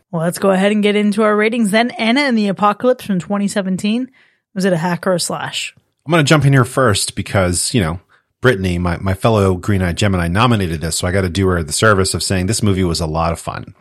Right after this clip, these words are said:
Speaker 2: The music was fine. Uh, you know, thankfully the singers carried their tunes. I'm not into musicals a ton, but it's fine. The story,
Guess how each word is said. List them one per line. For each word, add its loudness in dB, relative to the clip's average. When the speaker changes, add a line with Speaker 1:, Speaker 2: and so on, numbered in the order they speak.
Speaker 2:
The -4
music 2
was 2
fine. 4
Uh, 4
you 2
know, 4
thankfully 2
the -2
singers 0
carried 2
their 2
tunes. 0
I'm 0
not 2
into -4
musicals -4
a -2
ton, 2
but 2
it's -14
fine. 0
The 2
story, 2